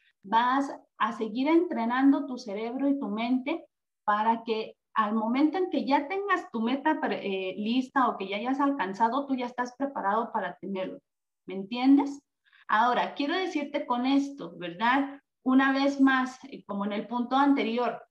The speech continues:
ah, los, los pensamientos negativos siempre vienen, ¿verdad? Y, y aquí las acciones que nos llevan a cumplir nuestras metas con respecto a rangos y demás son las llamadas que tenemos que tener con la gente, ¿verdad?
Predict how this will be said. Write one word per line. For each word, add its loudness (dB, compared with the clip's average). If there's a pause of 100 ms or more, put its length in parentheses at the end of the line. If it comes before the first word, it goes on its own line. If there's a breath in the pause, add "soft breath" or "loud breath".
(220)
ah, 0
los, 0
los -2
pensamientos -4
negativos 0 (160)
siempre -6
vienen, -2
¿verdad? -2 (420 loud breath)
Y, 4
y 2
aquí 2
las 2
acciones 2
que -4
nos -2
llevan 4
a -2
cumplir -6
nuestras -2
metas -2
con -4
respecto -8
a 0
rangos 2
y -4
demás 0
son 2
las 2
llamadas 0
que -8
tenemos -10
que -6
tener -8
con -2
la -2
gente, -10
¿verdad? -4